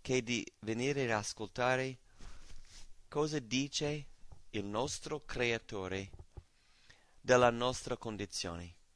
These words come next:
e della, della nostra eternità. Viviamo in un mondo dove spesso si pensa a tante cose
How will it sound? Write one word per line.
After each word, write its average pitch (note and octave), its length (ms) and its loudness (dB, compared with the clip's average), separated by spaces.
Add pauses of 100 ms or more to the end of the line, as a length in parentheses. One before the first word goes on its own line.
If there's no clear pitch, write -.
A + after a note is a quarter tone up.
(180)
e A2 100 0
della, G2+ 260 2 (220)
della G2+ 400 -2
nostra A2+ 640 0
eternità. F#2+ 800 -4 (1500)
Viviamo C#3+ 500 8
in D3+ 60 2
un C#3+ 120 2
mondo C#3 320 4
dove B2 280 2
spesso B2 720 4
si - 260 -2
pensa C3 520 2
a A2+ 160 6
tante D#3+ 520 4
cose E2+ 480 -6